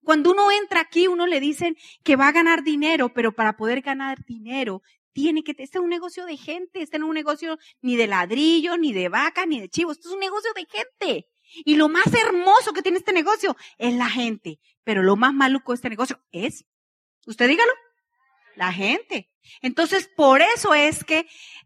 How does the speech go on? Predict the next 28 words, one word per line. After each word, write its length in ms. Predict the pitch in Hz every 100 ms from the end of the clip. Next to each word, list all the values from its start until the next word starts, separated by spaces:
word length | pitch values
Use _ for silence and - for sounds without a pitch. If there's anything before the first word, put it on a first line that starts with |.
| _
tenemos 500 | 277 262 269 294 311
que 280 | - 320 339 _ _ -
trabajar 480 | 320 269 220 254 277
en 160 | 294 262
nosotros, 500 | 240 262 269 254 226
en 140 | 196
la 60 | 170
actitud. 560 | - 170 - 220 202 _ _ _ _ _ _ _
O 20 |
sea, 160 | 311 269
si, 400 | - - 277 254 _ _
si 320 | - 294 254
yo 180 | 247 330
realmente 800 | 403 415 381 359 349 349 - 233
miro 300 | 262 311 349
hacia 260 | 330 311 226
atrás, 320 | 269 269 254 - _ _ -
casi 280 | 269 -
trece 400 | 302 311 339 403
años 380 | 311 302 302 269
atrás, 540 | 233 214 202 185 - - _ _ _ _ _ _
pues 480 | 233 233 226 196 160
yo 200 | 220 302
no 160 | 370
tenía 380 | 370 339 320 339
muy 220 | 302 311
buena 340 | 247 254 254 226
actitud. 600 | 208 - 165 254 330